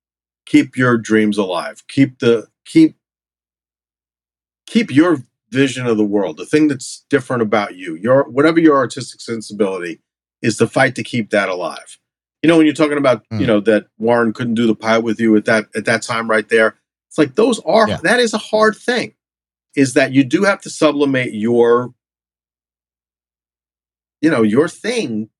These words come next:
Speaker 1: into the bigger thing. And I, you know, I love hearing how much you guys are writing and doing your stuff. And it's really something that I feel is an obligation for me as well, is to keep that other thing alive.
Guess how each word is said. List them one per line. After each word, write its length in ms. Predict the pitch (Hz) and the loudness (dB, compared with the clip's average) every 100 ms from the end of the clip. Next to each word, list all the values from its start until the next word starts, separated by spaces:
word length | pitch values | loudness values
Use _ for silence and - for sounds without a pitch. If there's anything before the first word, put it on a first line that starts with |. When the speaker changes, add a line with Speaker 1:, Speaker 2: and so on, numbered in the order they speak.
| _ - | _ -10
Speaker 1:
into 320 | 143 135 143 | -8 -4 -4
the 80 | 123 | 0
bigger 300 | 113 107 95 | 0 0 -4
thing. 300 | - 80 _ _ _ _ _ | -12 -16 _ _ _ _ _
And 160 | 135 123 | 0 2
I, 100 | 143 160 | 2 0
you 80 | 208 | 0
know, 120 | 160 | 2
I 40 | 139 | 2
love 220 | 139 170 | 2 0
hearing 300 | 165 196 180 | -2 0 0
how 140 | 160 | 0
much 200 | 170 160 175 | 0 -2 -4
you 60 | |
guys 260 | 170 156 151 | -2 -2 -2
are 60 | 143 | -4
writing 380 | 143 156 160 | -4 -2 -4
and 120 | 131 107 | -6 -8
doing 240 | 135 147 | -10 -10
your 80 | 139 | -12
stuff. 420 | - 143 147 - | -8 -6 -6 -6
And 180 | 110 104 _ _ _ | -8 -8 _ _ _
it's 160 | 127 156 | 0 2
really 200 | 180 165 | 4 2
something 380 | - 160 160 | 0 0 0
that 80 | 139 | 2
I 120 | 127 | 0
feel 300 | 131 - 143 | 0 0 0
is 80 | 135 | 0
an 60 | 135 | -2
obligation 680 | 127 131 123 127 120 135 117 | -2 -2 -4 -4 -4 -6 -6
for 140 | - | -4
me 180 | 131 135 | 0 0
as 140 | 120 127 | 0 2
well, 360 | 165 123 98 110 | 2 2 -2 0
is 440 | 110 110 101 - _ _ _ _ _ _ | 2 2 -2 -10 _ _ _ _ _ _
to 100 | - | -8
keep 260 | - 165 - | 0 0 2
that 200 | 143 - | 0 0
other 240 | 127 170 | -2 -2
thing 300 | - 123 110 | -4 -2 0
alive. 560 | 104 92 78 - - | 0 -2 -4 -10 -20